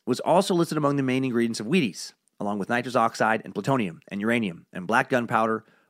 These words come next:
arsenic, frick-frack, and poop loop. Is anyone still believing this? Is anyone still on board after poop loop being listed as the main <laughs> ingredient of Wheaties? No, manganese is a metal often used in stainless steel alloys, uh,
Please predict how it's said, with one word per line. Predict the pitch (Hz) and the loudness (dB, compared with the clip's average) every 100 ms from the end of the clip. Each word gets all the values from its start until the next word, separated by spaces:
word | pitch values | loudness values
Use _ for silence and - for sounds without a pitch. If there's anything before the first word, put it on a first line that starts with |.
| - | -2
arsenic, | 110 117 120 117 - _ | 0 0 -2 -6 -8 _
frick-frack, | - 127 - 131 117 123 - _ - | -4 -4 0 2 2 0 -8 _ -12
and | 113 | 0
poop | 175 143 | 2 2
loop. | 104 - - _ _ _ _ - | -2 -4 -16 _ _ _ _ -14
Is | 107 - | -8 0
anyone | 175 175 156 | 4 4 2
still | 156 | 2
believing | 131 123 104 | 2 2 0
this? | 90 - | -4 -6
Is | 110 113 | -6 -2
anyone | 139 160 156 156 | 0 2 2 0
still | - 160 | 2 4
on | 165 143 | 4 4
board | 135 | 4
after | 101 110 - | 4 0 -2
poop | 147 143 | 0 2
loop | 123 110 | 2 0
being | 120 113 | 0 0
listed | 117 - 117 | 0 0 -2
as | 104 | -2
the | |
main | 110 123 - | -2 -4 -8
<laughs> | |
ingredient | - - 131 - - - | -10 -4 -4 -6 -20 -20
of | - 113 | -12 -2
Wheaties? | 123 98 - - - | 0 0 -6 -14 0
No, | 147 127 - - | 2 2 -2 -2
manganese | 147 175 180 175 165 | 2 4 4 4 2
is | - 131 | 2 2
a | |
metal | 127 127 117 - - - - - | 2 2 2 0 -6 -18 -18 -4
often | 127 135 143 | -2 0 2
used | 135 131 | 2 0
in | 120 | -2
stainless | - 120 123 127 | -4 -2 0 -2
steel | - 117 110 - | -4 0 2 2
alloys, | 101 98 87 90 - - _ | 0 0 -2 -6 -12 -16 _
uh, | 92 95 92 90 | -4 -2 -4 -6